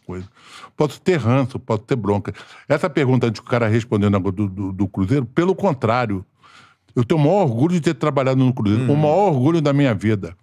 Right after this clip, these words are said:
Speaker 1: Tenho tanto orgulho que eu morava na cidade, mas ficava na toca, eu não ia pra casa.
Speaker 2: Uhum.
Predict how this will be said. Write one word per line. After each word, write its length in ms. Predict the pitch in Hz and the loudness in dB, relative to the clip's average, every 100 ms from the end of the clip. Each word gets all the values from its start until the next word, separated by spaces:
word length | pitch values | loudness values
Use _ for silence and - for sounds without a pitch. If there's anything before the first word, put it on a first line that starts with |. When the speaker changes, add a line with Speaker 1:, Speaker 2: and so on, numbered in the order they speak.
| - - _ _ _ _ | -20 -20 _ _ _ _
Speaker 1:
Tenho 180 | 185 170 | 0 2
tanto 300 | 214 214 190 | 0 0 0
orgulho 440 | 120 156 214 127 | 2 2 4 2
que 100 | - | 0
eu 40 | 165 | 2
morava 320 | 156 190 175 | 2 2 0
na 120 | 175 | -2
cidade, 580 | - 123 180 190 120 101 - _ _ - | -2 -2 0 0 -2 -8 -10 _ _ -2
mas 160 | 160 | -2
ficava 300 | 131 170 185 | 0 -2 0
na 100 | 185 | 0
toca, 380 | 135 147 139 - | 0 0 0 0
eu 60 | 135 | 0
não 100 | 139 | 2
ia 100 | 156 | 0
pra 160 | 127 | -4
casa. 400 | 110 110 98 - - | -4 -2 -2 -6 -8
Speaker 2:
Uhum. 480 | 117 120 107 101 | -4 -2 -2 -6